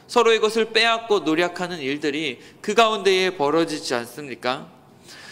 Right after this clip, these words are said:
여러분, 우리가 이러한 시대 가운데에 우리의 신앙을 지키며 나아가기 위해서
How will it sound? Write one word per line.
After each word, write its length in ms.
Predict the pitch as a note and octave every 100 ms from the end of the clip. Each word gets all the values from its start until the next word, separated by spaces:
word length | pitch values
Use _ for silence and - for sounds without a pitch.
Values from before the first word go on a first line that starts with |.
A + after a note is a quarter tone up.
| - -
여러분, 340 | D3+ F#3 G#3+ E3
우리가 880 | E3+ A3 F3 D#3+ E3+ C#3 A2+ - -
이러한 400 | G3+ A3 G#3+ A3
시대 380 | A3+ G#3+ A3+
가운데에 920 | D#3+ D#3 C#3+ C#3 B2 A2+ B2+ B2 A#2 - - - -
우리의 280 | C#3+ D#3
신앙을 520 | D#3 G#3 G3+ F3 F3+ F3+
지키며 880 | F#3 F3+ G#3+ G3+ G#3 G#3+ E3 B2 A#2
나아가기 880 | C#3+ F3+ F#3+ F3+ F3 E3+ F3 B2
위해서 600 | A#2+ C3+ C3 C3 A#2+ A#2